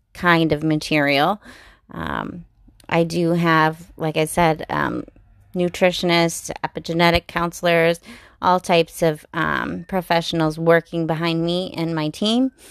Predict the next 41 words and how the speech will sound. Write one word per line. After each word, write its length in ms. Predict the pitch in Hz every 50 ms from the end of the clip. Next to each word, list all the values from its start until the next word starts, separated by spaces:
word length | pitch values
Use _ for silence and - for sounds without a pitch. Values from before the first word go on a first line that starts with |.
| - - _ _ _ _ _ -
So, 520 | - - 175 165 165 160 156 151 156 -
um, 380 | - - 156 156 151 151 151 151 _
I 120 | - 165
look 240 | 170 175 175 170 -
forward 320 | - - 180 175 175 170
to 80 | 165 -
being 240 | 170 170 160 156 156
able 180 | 156 160 160 160
to 100 | - 160
bring 240 | 147 - 160 160 160
this 200 | 160 160 160 -
material 540 | 160 151 147 - - 165 156 160 156 151 151
to 160 | - - 185
you 320 | 185 190 202 214 214 202 - -
as 220 | - - 165 156 175
well 200 | 160 151 147 147
as 160 | 147 147 -
these 200 | - 151 143 143
professionals. 920 | _ - 160 160 _ - 180 185 - - 190 190 196 214 240 247 - - - - - - - - _ _ _ -
And 460 | - - 151 151 151 147 147 151 -
it's 300 | - 156 165 - - -
really, 420 | 170 175 180 175 170 160 147 -
um, 400 | - - 151 151 151 - - - - _ _ _
a 60 | -
prime 400 | - _ - - 190 180 175 170
opportunity 680 | 165 160 - 165 156 - - 165 160 151 143 143 143
for 120 | 143 - 160
you 160 | 156 156 160
to 100 | 151 151
take 240 | - - 165 151 -
advantage 500 | 151 143 - - 151 151 147 147 - -
of 120 | - 156
some 240 | - - 156 151 156
of 100 | 147 170
the 100 | 151 151
material 580 | 151 147 - - - 147 139 64 64 62 64
that 120 | 73 - -
I 120 | - -
have 280 | 160 160 156 147 151 -
to 80 | -
present, 560 | _ - 170 165 160 165 165 180 214 240 -